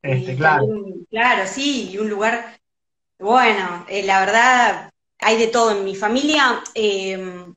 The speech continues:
Speaker 2: mis abuelos, eh, maternos me hicieron escuchar mucha música de los años sesenta,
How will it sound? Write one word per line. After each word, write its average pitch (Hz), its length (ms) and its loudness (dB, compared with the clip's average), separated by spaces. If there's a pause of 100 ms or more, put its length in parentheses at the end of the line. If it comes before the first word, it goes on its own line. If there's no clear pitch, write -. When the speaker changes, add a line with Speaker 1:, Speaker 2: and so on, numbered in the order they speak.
Speaker 2:
mis 226 320 -4
abuelos, 330 680 -2 (220)
eh, 214 120 -6
maternos 233 460 -2
me 247 80 0
hicieron 262 220 -4
escuchar 233 420 -4
mucha 226 220 -4
música 220 360 -6
de 196 80 -6
los 196 160 -8
años 202 240 -8
sesenta, 262 760 -2